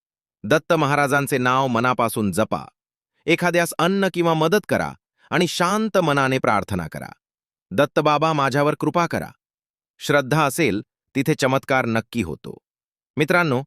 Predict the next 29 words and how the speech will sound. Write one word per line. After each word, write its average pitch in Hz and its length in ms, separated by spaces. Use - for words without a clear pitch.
जर 175 260
तुमची 170 300
रास 156 300
यामध्ये 139 360
असेल, 120 420
तर 156 160
कमेंटमध्ये 151 680
"जय 170 320
स्वामी 135 440
समर्थ" 110 400
लिहा. 87 320
हा 139 100
व्हिडिओ 165 420
कुटुंबियांपर्यंत 156 880
पोहोचवा, 139 500
त्यांच्याही 139 420
घरी 143 280
कृपेचा 143 480
प्रकाश 131 440
पसरू 135 300
दे. 85 160
आणि 139 200
असे 139 200
आध्यात्मिक 127 680
व 131 200
पॉझिटिव्ह 165 460
कंटेंट 151 500
मिळवत 139 340
राहण्यासाठी 117 680